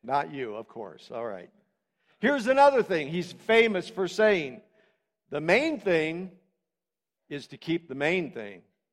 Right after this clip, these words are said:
the main thing. Can you just read that with me? The main thing is to keep the main thing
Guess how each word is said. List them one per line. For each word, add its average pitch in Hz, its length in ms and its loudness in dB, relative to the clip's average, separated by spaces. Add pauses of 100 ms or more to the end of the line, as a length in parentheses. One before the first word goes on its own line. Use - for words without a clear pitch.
(880)
the 117 60 -14
main 127 360 -6
thing. 101 220 -16 (1800)
Can 175 100 -2
you 190 80 0
just 180 400 -4
read 151 220 -4
that 143 200 4
with 143 200 -4
me? 156 180 -6 (260)
The 175 160 2
main 254 520 4
thing 175 580 0 (400)
is 165 200 -4
to 151 100 -12
keep 175 320 -2
the 143 80 -6
main 160 500 0
thing 104 560 -12